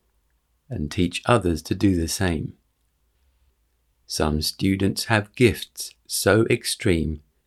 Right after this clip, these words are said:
they're a danger to themselves and others, like Rogue.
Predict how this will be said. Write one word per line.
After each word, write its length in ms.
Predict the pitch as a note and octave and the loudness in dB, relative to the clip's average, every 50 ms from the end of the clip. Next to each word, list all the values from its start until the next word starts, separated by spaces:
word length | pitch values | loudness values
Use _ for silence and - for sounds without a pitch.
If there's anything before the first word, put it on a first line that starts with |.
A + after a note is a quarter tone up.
| _ _ _ _ _ _ | _ _ _ _ _ _
they're 200 | - F2+ F2+ G2+ | 0 2 4 4
a 40 | G#2+ | 4
danger 440 | G2+ - A2 A2 A2 A2 G#2 G#2 G2 | 2 4 4 4 4 4 4 2 0
to 160 | F#2+ - F#2+ | 0 0 0
themselves 720 | F2+ E2+ E2+ E2 - - A2+ A2 G2 E2 - - - - - - | 0 0 0 -2 -2 0 2 2 2 2 0 -2 -6 -8 -6 -4
and 160 | G2 E2+ - | -4 -4 0
others, 480 | - F2 F2 F2 E2 D2+ C#2+ - - - _ _ _ _ _ _ _ _ _ _ _ _ _ _ _ | 0 0 0 0 -2 -4 -4 -6 -10 -14 _ _ _ _ _ _ _ _ _ _ _ _ _ _ _
like 300 | - G2 G#2+ G2+ - - - | -2 0 2 2 0 0 0
Rogue. 440 | E2+ F2 F#2 F2+ D#2+ - - - | 2 2 4 4 2 0 -4 -8